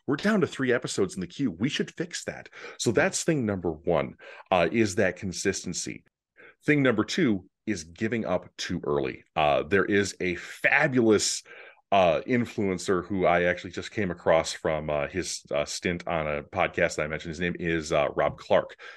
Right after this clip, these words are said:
You might know him from TikTok as, uh, the patriarch of that tall family where everybody is, like, seven feet tall. I mean, I'm six three, and the, all these people make me look pretty shrimpy, and that's okay. But, uh, Rob actually shared with me on LinkedIn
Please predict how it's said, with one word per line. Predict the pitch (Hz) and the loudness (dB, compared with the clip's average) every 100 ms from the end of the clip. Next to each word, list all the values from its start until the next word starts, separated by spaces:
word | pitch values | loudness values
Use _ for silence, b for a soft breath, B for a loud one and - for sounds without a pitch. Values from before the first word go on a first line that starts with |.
| B | B
You | 90 | -2
might | 92 92 | -2 0
know | 90 | -4
him | 90 85 | -4 -8
from | 80 | -10
TikTok | - 175 175 101 92 - | -8 -8 -2 0 0 0
as, | 78 85 85 - B B B | 0 2 0 -6 B B B
uh, | 85 73 69 82 | 2 2 -2 -6
the | 95 87 85 82 - - | -6 -4 -6 -8 -10 0
patriarch | 143 139 104 92 90 | 0 2 4 4 4
of | 92 90 80 | 4 4 4
that | 90 82 | 0 0
tall | - 135 113 | 2 4 4
family | - 76 76 | 2 -2 -4
where | 78 | -2
everybody | - 90 92 90 | 0 0 0 0
is, | 87 82 | 0 2
like, | 85 - | -2 -2
seven | - - 82 78 | -6 0 0 -2
feet | 78 95 - | -8 -10 -2
tall. | 139 120 | 2 2
I | 90 | 2
mean, | 92 | 0
I'm | - 214 | 2 2
six | - 147 - | 4 2 2
three, | - 165 95 | 0 2 2
and | 90 92 | 2 2
the, | 95 117 B B B B | 2 -2 B B B B
all | - | -4
these | 95 | -2
people | - 95 | -2 0
make | 90 82 | 2 4
me | 98 | 2
look | 95 | 2
pretty | 131 | 2
shrimpy, | 127 269 233 | 2 0 2
and | 170 | 0
that's | - | 0
okay. | - - 208 | 2 4 4
But, | - - B B B | 2 -4 B B B
uh, | 117 104 | 4 4
Rob | 110 117 147 | 2 2 2
actually | 165 147 127 | 2 -2 -4
shared | - 107 104 | -6 -4 -4
with | 95 | -6
me | 95 - | -10 -4
on | 92 104 101 | 0 0 2
LinkedIn | 98 87 - 78 80 | -2 -2 -4 -4 -4